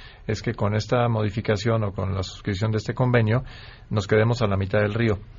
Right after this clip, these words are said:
en el sentido de que se elimine, digamos, la figura del contrato de protección, que hoy en día se venía utilizando, no realmente, seguramente en algunos casos no en la forma más, eh,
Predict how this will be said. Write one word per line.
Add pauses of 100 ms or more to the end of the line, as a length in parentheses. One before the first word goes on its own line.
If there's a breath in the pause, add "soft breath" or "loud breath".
(340 soft breath)
en
el
sentido
de
que
se (160)
elimine,
digamos,
la
figura
del
contrato
de
protección, (480 soft breath)
que
hoy
en
día
se
venía
utilizando, (360 loud breath)
no
realmente, (220)
seguramente
en
algunos
casos
no
en
la
forma
más,
eh,